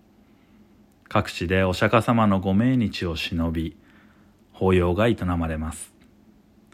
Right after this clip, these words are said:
今から二千五百年以上前、お釈迦様は三十五歳の時にお悟りを開かれ、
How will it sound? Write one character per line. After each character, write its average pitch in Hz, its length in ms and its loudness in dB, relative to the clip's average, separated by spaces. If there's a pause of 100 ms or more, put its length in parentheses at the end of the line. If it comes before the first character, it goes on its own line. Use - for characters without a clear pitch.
(760)
今 117 220 4
か 92 140 -2
ら 87 380 0 (180)
二 92 160 -2
千 127 260 6
五 95 120 6
百 110 260 2
年 139 180 2
以 131 60 0
上 90 200 -2
前、 78 320 -6 (640)
お 92 80 -4
釈 - 220 0
迦 90 40 2
様 92 280 2
は 87 200 0
三 131 260 2
十 117 160 2
五 120 140 0
歳 131 220 0
の 117 120 0
時 117 260 -4
に 85 300 -4
お - 80 -6
悟 85 300 -6
り 80 100 -4
を 80 80 -4
開 90 260 -4
か 98 160 0
れ、 82 160 -8